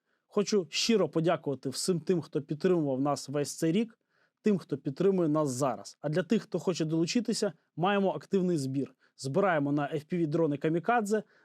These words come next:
на автівки, на розвідувальні дрони. Ссылка на збір закріплена в описі до відео. Також маємо Telegram та Patreon. Долучайтеся. Підписуйтесь на цей YouTube канал, розповсюджуйте відео.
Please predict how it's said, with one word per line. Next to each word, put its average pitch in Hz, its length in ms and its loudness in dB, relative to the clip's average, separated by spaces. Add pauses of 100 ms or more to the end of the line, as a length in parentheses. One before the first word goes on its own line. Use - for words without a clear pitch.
на 160 200 0
автівки, 208 600 0 (200)
на 175 200 2
розвідувальні 160 600 2
дрони. 113 320 -10 (500)
Ссылка 226 420 2
на 165 100 2
збір 143 280 0
закріплена 143 460 -2
в 131 120 -8
описі 151 380 -2
до 160 100 0
відео. 240 360 2 (300)
Також 156 300 0
маємо 139 280 0
Telegram 180 580 2 (260)
та 202 80 2
Patreon. 147 520 -2 (1040)
Долучайтеся. 190 680 0 (380)
Підписуйтесь 180 680 0
на 151 60 -2
цей 170 240 2
YouTube 165 260 -2
канал, 233 440 0 (680)
розповсюджуйте 175 800 0
відео. 123 400 -4